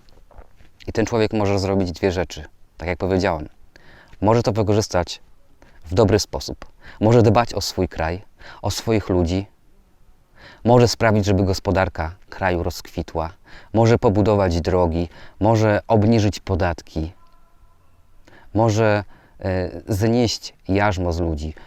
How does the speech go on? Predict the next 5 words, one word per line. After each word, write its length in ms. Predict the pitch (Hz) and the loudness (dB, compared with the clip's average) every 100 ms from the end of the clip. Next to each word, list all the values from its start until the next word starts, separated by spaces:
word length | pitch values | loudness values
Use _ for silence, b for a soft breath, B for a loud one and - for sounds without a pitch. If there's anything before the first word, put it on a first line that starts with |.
| B | B
Może 280 | 104 120 113 | -2 0 0
czynić 320 | - 123 107 | 0 -2 -2
wszystko, 580 | - - 151 - 101 92 - b b b b | -6 -8 -8 -2 -2 -2 -8 b b b b
co 180 | - 110 | 0 2
dobre, 460 | 131 104 85 80 | 6 4 4 -4